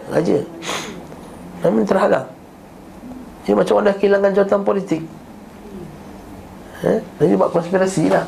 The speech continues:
Ha, itu kiasan tu, bahasa kiasan, eh? Jadi pihak Quraisy tulis surat kat dia, kata apa? "Sungguhnya kamu telah menyembunyikan seorang daripada kalangan kami dan kami bersumpah dengan nama Allah." Ha, ni surat orang musyrikin. Dia hantar kepada siapa? Abdullah bin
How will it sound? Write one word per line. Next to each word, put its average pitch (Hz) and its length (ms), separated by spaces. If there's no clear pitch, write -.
Ha, 123 320
itu 143 320
kiasan 123 420
tu, 175 80
bahasa 135 240
kiasan, 120 480
eh? 185 160
Jadi 190 240
pihak 196 240
Quraisy 220 320
tulis 214 240
surat 226 240
kat 214 160
dia, 208 80
kata 202 240
apa? 160 160
"Sungguhnya 202 400
kamu 196 400
telah 175 240
menyembunyikan 175 800
seorang 170 480
daripada 160 240
kalangan 156 400
kami 208 400
dan 143 240
kami 160 400
bersumpah 170 640
dengan 151 240
nama 151 240
Allah." 139 520
Ha, - 200
ni 147 80
surat 151 320
orang 143 160
musyrikin. 147 480
Dia 135 80
hantar 135 240
kepada 151 160
siapa? 147 240
Abdullah 143 320
bin 196 240